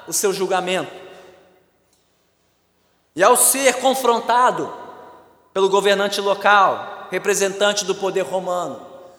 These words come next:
ao ser confrontado para renunciar à sua fé em Jesus,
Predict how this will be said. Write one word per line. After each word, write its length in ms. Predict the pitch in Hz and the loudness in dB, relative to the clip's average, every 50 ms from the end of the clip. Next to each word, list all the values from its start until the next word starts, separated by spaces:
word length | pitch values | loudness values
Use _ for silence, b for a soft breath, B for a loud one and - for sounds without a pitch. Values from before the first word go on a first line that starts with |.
| b b b b | b b b b
ao 160 | 214 233 226 | 4 4 4
ser 320 | 233 - - 262 247 262 | 4 4 4 4 2 4
confrontado 880 | 262 262 254 214 - - 226 220 202 - - 226 254 262 262 214 226 202 - - - - - | 2 2 2 2 0 0 -2 -2 -2 2 2 4 4 4 4 4 2 0 0 -4 -10 -2 2
para 160 | 240 247 233 | 2 4 4
renunciar 720 | 233 233 240 233 254 254 247 - - - 233 247 262 262 | 2 0 0 0 -2 -2 -2 -2 -2 0 2 2 2 2
à 40 | 247 | 2
sua 220 | 254 - 262 254 208 | 2 2 2 2 2
fé 180 | - - 233 | 2 0 2
em 100 | 226 226 | 2 2
Jesus, 800 | 214 - 220 208 170 - 208 214 202 175 131 - - - - - | 2 2 2 2 2 0 0 0 -2 -2 -4 -6 -8 -10 -10 -12